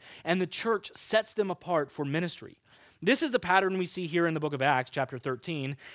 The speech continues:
and we are going to see this explicitly commanded whenever the topic of ordaining pastors arises throughout the rest of the New Testament.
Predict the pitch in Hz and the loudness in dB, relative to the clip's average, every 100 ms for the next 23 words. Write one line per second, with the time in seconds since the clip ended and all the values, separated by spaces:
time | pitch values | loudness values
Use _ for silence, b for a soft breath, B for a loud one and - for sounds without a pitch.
0 | B 180 208 208 208 208 190 226 214 - | B 0 4 4 4 0 -2 0 0 0
1 | 214 - - 196 254 269 - 185 160 - | -4 -6 -4 -2 0 -2 -2 2 2 0
2 | 165 135 131 156 160 190 - 247 247 185 | -4 0 0 0 0 -2 2 2 2 -2
3 | 175 147 143 147 156 143 139 139 139 131 | 2 2 2 -4 -2 -2 -2 -2 -4 -2
4 | 127 120 - 123 123 120 131 147 175 B | -4 -4 -8 -8 -2 0 0 -4 -8 B
5 | B B 180 180 175 180 175 175 170 165 | B B 4 4 4 0 0 -2 -2 0
6 | - 185 - 139 101 | 2 0 0 -8 -10